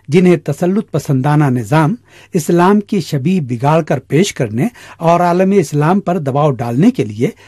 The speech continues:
حربے کے طور پر استعمال کر رہا ہے۔ محبان اہل بیت عالمی کانفرنس کی مشورتی کونسل کے اجلاس کے اختتامی بیان میں دنیا کے مختلف ملکوں من جملہ یمن، میانمار، بحرین،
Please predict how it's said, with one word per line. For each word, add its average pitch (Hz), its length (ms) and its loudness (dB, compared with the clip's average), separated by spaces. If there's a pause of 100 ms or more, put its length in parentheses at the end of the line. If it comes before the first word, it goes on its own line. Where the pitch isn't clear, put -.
(220)
حربے 185 240 2
کے 143 180 0
طور 143 240 2
پر 127 240 -6 (280)
استعمال 202 560 2
کر 113 240 -8
رہا 110 300 -6
ہے۔ 123 80 -6 (760)
محبان 175 500 4
اہل 170 280 2
بیت 180 280 2
عالمی 160 380 0
کانفرنس 156 560 -2
کی 190 180 -2
مشورتی 147 600 -2
کونسل 135 420 -4
کے 156 220 -2
اجلاس 131 460 -4
کے 143 200 0 (380)
اختتامی 170 560 0
بیان 135 440 2
میں 135 140 0 (320)
دنیا 185 340 2
کے 208 240 2
مختلف 165 520 0
ملکوں 135 420 0
من 160 220 0
جملہ 139 280 2 (180)
یمن، 147 320 2 (380)
میانمار، 139 640 2 (320)
بحرین، 143 540 2